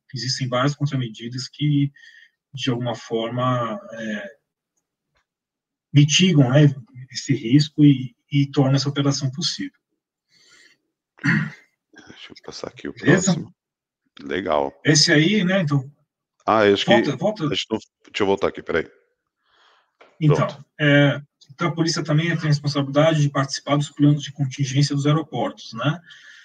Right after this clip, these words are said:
Speaker 1: Então, todo aeroporto, ele tem um plano de contingência. Pô, se acontecer um, um sequestro de uma aeronave, se acontecer, né, um acesso de pessoas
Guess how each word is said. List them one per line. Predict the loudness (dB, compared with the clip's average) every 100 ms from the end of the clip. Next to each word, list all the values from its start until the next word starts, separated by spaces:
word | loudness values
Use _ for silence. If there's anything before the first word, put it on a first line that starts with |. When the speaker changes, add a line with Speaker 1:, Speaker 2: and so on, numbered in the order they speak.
| _ _
Speaker 1:
Então, | -10 -2 -2
todo | -2 -4
aeroporto, | -2 -2 -2 -2 -2 -2 -4
ele | -4 -4
tem | -2
um | -2 -2
plano | 2 2 4 0
de | -4
contingência. | -6 -6 -2 0 2 0 -6
Pô, | -8 -2
se | -2 0 -4
acontecer | -4 -6 -4 -2 0 -2
um, | -2 -6 -10 -20 _ _ _
um | -14
sequestro | -6 -4 0 0 0
de |
uma | -4
aeronave, | -4 -2 2 2 2 -4
se | -4 -2 0 0
acontecer, | 0 -4 -2 0 2 2 0 -2 -8 -20 -20 -20 _
né, | -2 -2 -2 -4 -8 -2
um | 2
acesso | 4 4 2 0 -2 -4 -6 -4 -4
de | -4
pessoas | 0 0 0 -2 -2 -4 -6